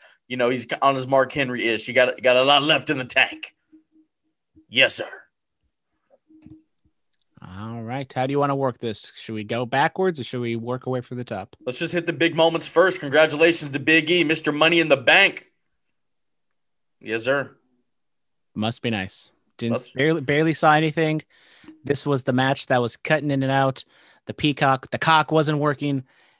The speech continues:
Speaker 2: And I didn't see this on Twitter 'cause I was too busy on TikTok thinking, "Oh, it'll fix itself." And then it never did. And then I go on TikTok, and then normally what happens when you go on TikTok, you're only supposed to go on there for five minutes. That turns into twenty.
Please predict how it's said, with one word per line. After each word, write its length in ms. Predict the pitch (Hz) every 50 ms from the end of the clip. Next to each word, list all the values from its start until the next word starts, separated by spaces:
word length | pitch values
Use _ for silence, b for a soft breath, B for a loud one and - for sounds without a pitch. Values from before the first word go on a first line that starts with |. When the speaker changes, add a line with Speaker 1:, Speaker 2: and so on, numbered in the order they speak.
| _ _
Speaker 2:
And 600 | - 113 117 113 113 113 113 113 110 110 107 107
I 240 | 120 107 - 123 131
didn't 220 | 135 147 147 139 -
see 120 | - 147
this 140 | 135 135 131
on 120 | 135 127
Twitter 260 | - - 160 147 160
'cause 140 | 151 - 123
I 80 | 113 113
was 100 | 113 -
too 160 | - 135 127
busy 160 | 120 117 123
on 100 | 117 110
TikTok 440 | - - 147 - - 160 147 147 -
thinking, 340 | - 220 247 233 233 214 226
"Oh, 240 | 294 339 320 - B B B B B B -
it'll 180 | 240 269 214
fix 320 | - - - 127 - - -
itself." 580 | 110 - - - 147 160 202 220 214 - - _ _ _ _ _ _ _ _ -
And 100 | 123 127
then 80 | 120
it 40 | 120
never 220 | 127 139 131 135
did. 300 | 135 123 147 165 165 160
And 180 | 180 117 123 120
then 60 | 117
I 60 | 120
go 100 | 113 123
on 100 | 123 120
TikTok, 480 | - - 139 135 - 147 139 139 135 -
and 100 | 120 117
then 280 | 113 107 110 113 120 120
normally 300 | 120 120 120 120 123 117
what 60 | 113
happens 260 | 117 117 - 117 110
when 100 | 110 107
you 60 | 107
go 100 | 110 110
on 80 | 110 110
TikTok, 460 | - 180 175 - 185 170 160 - -
you're 200 | 123 120 123 120
only 140 | 120 120 110 120
supposed 260 | - - 123 113 113
to 40 | 117
go 140 | 117 113
on 100 | 113 113
there 80 | 117 110
for 100 | - -
five 220 | - 117 113 117
minutes. 240 | 135 160 160 156 143 -
That 120 | 117 -
turns 180 | - 117 110 -
into 140 | 98 98
twenty. 340 | - - 196 208 202 196 180